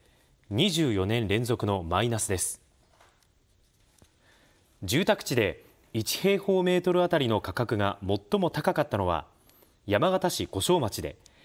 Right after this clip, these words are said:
八万七千二百円でした。また、商業地は山形市七日町一丁目で、一平方メートルあたりの価格は二十一万八千円でした。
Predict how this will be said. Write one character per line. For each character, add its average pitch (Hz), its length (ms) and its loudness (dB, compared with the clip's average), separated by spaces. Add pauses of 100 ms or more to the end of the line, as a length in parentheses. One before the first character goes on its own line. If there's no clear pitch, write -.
(280)
八 - 320 -2
万 131 280 0
七 104 220 0
千 151 220 0
二 92 100 -2
百 131 260 0
円 98 100 -2
で 73 80 -8
し - 80 -8
た。 80 160 -6 (2000)
ま 107 100 2
た、 123 200 2
商 151 260 0
業 170 140 2
地 131 120 -2
は 90 220 0 (380)
山 117 280 2
形 180 220 2
市 98 200 -2
七 101 220 2
日 180 120 2
町 101 320 -2
一 80 100 -8
丁 135 160 0
目 123 140 0
で、 82 180 -4 (720)
一 165 240 0
平 175 200 2
方 170 180 2
メ 165 120 2
ー 160 60 0
ト 165 100 2
ル 170 140 4
あ 160 40 0
た 151 120 2
り 107 80 -2
の 87 100 -2
価 - 140 -10
格 110 220 -2
は 95 200 2 (480)
二 139 180 2
十 139 280 2
一 87 240 -2
万 110 200 0
八 92 180 -4
千 143 260 0
円 117 160 -2
で 101 80 0
し - 80 -6
た。 71 120 -8